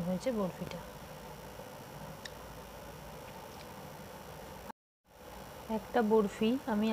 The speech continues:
আপনাদেরকে ভেঙে দেখিয়ে দিয়েছি, এটা কত ভালো হয়েছে। এটা দেখুন side দিয়ে কত shiny হয়েছে আর খুব চকচকে, আর খেতেও সেরকমই taste। এই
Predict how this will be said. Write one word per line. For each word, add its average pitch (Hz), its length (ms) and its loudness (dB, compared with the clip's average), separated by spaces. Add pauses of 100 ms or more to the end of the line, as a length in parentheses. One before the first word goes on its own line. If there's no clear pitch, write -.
আপনাদেরকে 202 420 4 (120)
ভেঙে 190 240 4 (120)
দেখিয়ে 190 260 4
দিয়েছি, 196 280 4
এটা 202 120 2 (100)
কত 185 140 4 (180)
ভালো 185 220 4
হয়েছে। 190 260 0
এটা 190 120 0 (120)
দেখুন 202 220 2 (380)
side 190 280 2 (100)
দিয়ে 196 200 4
কত 190 120 0 (180)
shiny 190 500 4
হয়েছে 185 280 0 (580)
আর 190 80 4 (100)
খুব 226 140 6 (180)
চকচকে, 175 500 0 (720)
আর 196 80 4 (100)
খেতেও 202 320 6 (100)
সেরকমই 202 500 4
taste। 185 300 0 (4000)
এই 208 80 6